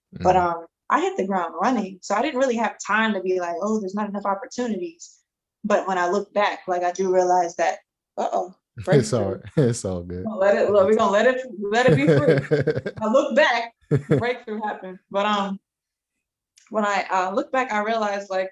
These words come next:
Speaker 1: there, uh, there was a lot of kind of being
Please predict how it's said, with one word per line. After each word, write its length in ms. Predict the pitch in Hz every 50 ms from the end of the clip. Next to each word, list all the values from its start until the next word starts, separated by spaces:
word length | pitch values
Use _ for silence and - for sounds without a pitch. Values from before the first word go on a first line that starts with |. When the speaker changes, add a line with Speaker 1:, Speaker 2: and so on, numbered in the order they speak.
| -
Speaker 1:
there, 300 | 196 208 214 214 208 208
uh, 300 | 202 202 202 202 196 208 226
there 100 | 226 226
was 100 | 233 226
a 80 | 226
lot 180 | 220 233 247 240
of 160 | 240 233 226 220 - _ _ _ _ _ _ _ _ _ _ _ _ _ _ _ _ _ _ _ _ _ _ _ _
kind 160 | 254 226 220
of 100 | 214 214
being 420 | 220 220 214 202 196 190 190 -